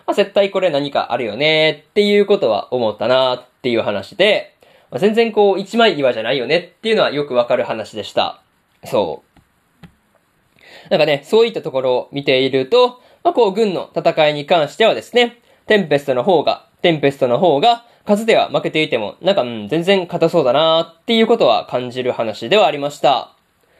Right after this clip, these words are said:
まあ、とはいえですね、まあ、こう、問題の方はですね、ヤムザですね。まあ、ヤムザのその強さがどれくらいなのかっ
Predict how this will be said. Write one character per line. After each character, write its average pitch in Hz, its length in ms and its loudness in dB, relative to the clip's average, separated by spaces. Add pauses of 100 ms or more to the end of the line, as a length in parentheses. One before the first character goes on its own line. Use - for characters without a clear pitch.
(400)
ま - 80 0
あ、 214 40 -2
と 240 100 2
は 277 100 4
い 415 80 4
え 392 60 2
で 156 80 -2
す - 120 -14
ね、 233 280 0 (220)
ま 339 80 0
あ、 - 20 -10
こ 175 100 4
う、 156 40 2
問 226 200 2
題 226 140 2
の 214 80 -2
方 208 180 2
は 131 100 2
で - 80 -16
す - 120 -12
ね、 202 280 0
ヤ 185 120 2
ム 226 100 -6
ザ 123 100 -8
で - 80 -20
す - 120 -12
ね。 180 200 -2 (380)
ま 135 80 2
あ、 - 20 4
ヤ 214 80 2
ム 247 100 0
ザ 175 100 2
の 127 100 -4
そ - 80 -8
の 117 120 -4
強 196 240 0
さ 127 140 -4
が - 220 -6
ど 147 120 -2
れ 170 100 2
く 170 100 0
ら 170 120 4
い 165 60 0
な 185 100 2
の 147 120 0
か 208 260 2
っ 214 120 -12